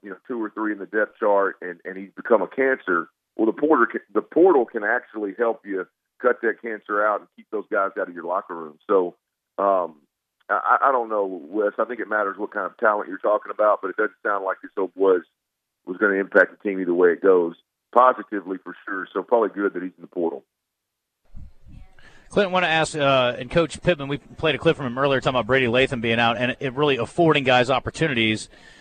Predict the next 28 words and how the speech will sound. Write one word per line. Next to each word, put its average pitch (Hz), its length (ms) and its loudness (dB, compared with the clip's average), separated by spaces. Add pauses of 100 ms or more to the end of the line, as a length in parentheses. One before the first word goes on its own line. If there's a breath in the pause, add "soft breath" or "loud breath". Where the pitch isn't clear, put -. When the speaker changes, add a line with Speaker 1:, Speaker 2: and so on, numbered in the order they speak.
(240 loud breath)
Speaker 2:
and, 120 320 -2
you 156 60 -4
know, 127 100 2
maybe 139 260 -2
trying 147 200 0
to 123 40 -4
find 135 260 0
some 123 100 -6
positive 127 420 2
in 110 80 -4
there. 104 140 0
It 101 40 -4
gives 117 160 0
other 120 160 -2
guys 117 320 2
maybe 113 160 -2
a 107 60 -4
few 131 160 -6
more 117 160 2
snaps 127 320 0
that 117 60 -2
wouldn't 117 200 0
get 127 140 6
'em, 135 80 0
and 120 100 -4
you 120 60 -2
know 135 100 6
what, 127 200 0